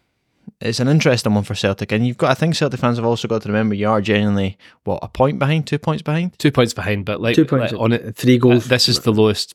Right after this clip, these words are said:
Speaker 2: this is the lowest point in the season for me. That, that, that felt like the bubble bursting.
Speaker 1: Yeah, and one thing I would say,
Speaker 3: But
Speaker 1: and
Speaker 3: can
Speaker 1: let's
Speaker 3: I
Speaker 1: move on, let's move on to now, Scotty. You'll probably address it here, is that now the shoe's on the other foot.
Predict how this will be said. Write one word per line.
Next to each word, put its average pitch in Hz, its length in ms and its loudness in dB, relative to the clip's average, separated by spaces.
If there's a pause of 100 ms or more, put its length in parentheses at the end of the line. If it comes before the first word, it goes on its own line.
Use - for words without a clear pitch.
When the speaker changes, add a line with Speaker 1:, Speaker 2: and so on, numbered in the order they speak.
(160)
Speaker 2:
this - 220 -8
is 95 80 -6
the 101 80 -6
lowest 98 200 -6
point 95 180 -6
in - 40 -12
the - 60 -14
season 95 260 -6
for - 140 -12
me. 95 220 -6
That, - 320 -6
that, 104 260 -2 (500)
that 110 240 0
felt 104 240 -2
like - 460 -8
the 110 160 -4
bubble 92 280 -2
bursting. 87 440 -6 (640)
Speaker 1:
Yeah, 107 220 -6 (140)
and 131 200 -8
one 170 160 -2
thing 175 120 -2
I 135 60 4
would 127 160 2
say, 110 320 2 (760)
Speaker 3:
But 117 180 0
Speaker 1:
and 131 100 0
Speaker 3:
can 135 120 0
Speaker 1:
let's 165 100 4
Speaker 3:
I - 40 4
Speaker 1:
move 131 120 2
on, 123 140 0
let's - 200 2
move 127 160 0
on 117 120 2
to 117 100 -2
now, 117 140 0
Scotty. 110 280 -4
You'll 110 120 -2
probably 127 240 2
address 110 320 0
it 104 60 -8
here, 120 200 -2
is 104 160 -2
that 104 200 -2 (1300)
now 139 180 2
the 147 100 2
shoe's 131 260 2
on 120 100 2
the 117 80 4
other 104 100 0
foot. 120 300 -4